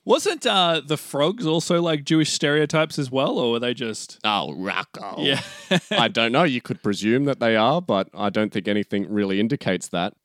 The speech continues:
Speaker 2: I think he might have actually done the
Speaker 1: The
Speaker 2: husband frog.
Speaker 1: Finsters. Chucky Finster was definitely a Jewish
Speaker 2: Yeah.
Speaker 1: stereotype. <laughs> Anyway, let's,
Speaker 2: Yeah.
Speaker 1: let's keep going.
Speaker 2: Let's move on. Let, before we offend any more Jewish people out there. Next up, playing the wife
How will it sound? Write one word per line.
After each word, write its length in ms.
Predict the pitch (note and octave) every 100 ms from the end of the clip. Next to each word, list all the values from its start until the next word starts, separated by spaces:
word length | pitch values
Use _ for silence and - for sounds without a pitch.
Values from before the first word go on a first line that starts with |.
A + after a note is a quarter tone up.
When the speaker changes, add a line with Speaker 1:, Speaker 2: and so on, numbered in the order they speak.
| -
Speaker 2:
I 60 | B2+
think 280 | - F4+ F#4+
he 100 | E4
might 220 | E3 D#3
have 100 | C3+
actually 340 | C3 - A#2+
done 300 | G#2+ A2+ A2+
the 80 | G#2
Speaker 1:
The 80 | -
Speaker 2:
husband 320 | A#2 D#3+ E3
frog. 120 | A2
Speaker 1:
Finsters. 520 | A3+ G#3+ F2+ A2 G2+ -
Chucky 320 | G#3 - E3
Finster 460 | - C#3 C3 C#3+
was 140 | A#2+ A2+
definitely 400 | B2+ A2+ C3 A#2+
a 40 |
Jewish 320 | G#2+ A#2+ A2+
Speaker 2:
Yeah. 300 | B2 A#2 E2+ D#2
Speaker 1:
stereotype. 220 | B2+ C3+
<laughs> 60 | - -
Anyway, 260 | G#3+ D#3+ C#3+
let's, 220 | D3+ G#2+
Speaker 2:
Yeah. 60 | F3
Speaker 1:
let's 160 | D#3 -
keep 160 | C#3
going. 220 | C3 B2 A#2+
Speaker 2:
Let's 200 | A#2 -
move 200 | G#2+ G2
on. 80 | G#2+
Let, 140 | A#2+
before 240 | A2+ C#3+ C3+
we 180 | A2+
offend 440 | G2+ G#2 - A2+ A2
any 120 | G#2+
more 240 | G#2 G2+
Jewish 360 | F2+ G#2+ A2+ -
people 280 | F#2 F#2 E2
out 180 | D#2+ -
there. 240 | F2 B2 - -
Next 320 | G#2 - -
up, 180 | A2+ -
playing 340 | - A2 A2+ G#2+
the 60 |
wife 420 | G2+ A2+ F3 -